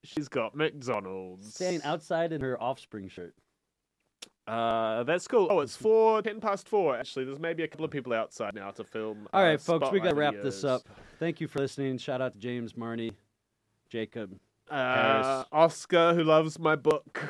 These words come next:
Speaker 2: Oscar.
Speaker 1: Actually, all the nieces and nephews, uh, and mum and dad. <laughs>
Speaker 2: All the folks at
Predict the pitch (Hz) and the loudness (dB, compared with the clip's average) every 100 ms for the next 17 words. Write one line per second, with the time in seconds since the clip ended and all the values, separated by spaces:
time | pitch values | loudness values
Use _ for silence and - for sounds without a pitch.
0 | - - 107 110 113 101 135 131 - 139 | -12 -10 -8 -8 -8 -10 -4 -4 2 4
1 | 139 127 123 131 - 131 127 - - 139 | 4 2 -2 -4 -4 -8 -8 -16 -12 -8
2 | 131 131 131 131 127 131 127 - _ _ | -8 -6 -8 -6 -6 -6 -6 -14 _ _
3 | _ 117 113 104 107 _ 110 110 107 104 | _ -10 -8 -8 -10 _ -12 -10 -12 -14
4 | 104 110 _ _ 117 110 110 110 - 117 | -16 -20 _ _ -12 -10 -10 -14 -12 -12
5 | - - _ _ _ _ _ _ - 120 | -12 -14 _ _ _ _ _ _ -6 -6
6 | 110 127 - 123 113 | -4 -6 -6 -6 -6